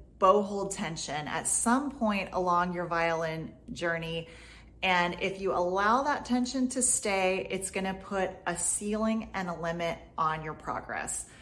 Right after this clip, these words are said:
I know because I learned violin as an adult and I struggled with this a bunch myself. My name is Jenny, by the way.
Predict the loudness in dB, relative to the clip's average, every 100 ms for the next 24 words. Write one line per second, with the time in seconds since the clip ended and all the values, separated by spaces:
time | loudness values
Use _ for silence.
0 | -20 -20 -20 -6 0 4 6 6 6 6
1 | 4 0 -4 2 2 2 0 2 4 2
2 | 2 0 0 0 0 0 -2 -2 2 2
3 | 2 -2 -6 -6 -8 -2 0 0 -2 -2
4 | -2 -2 -4 -2 -2 -2 -4 -10 -8 -6
5 | -4 -4 -4 -6 -4 -2 -2 -2 -4 -2
6 | -2 0 -2 0 0 2 2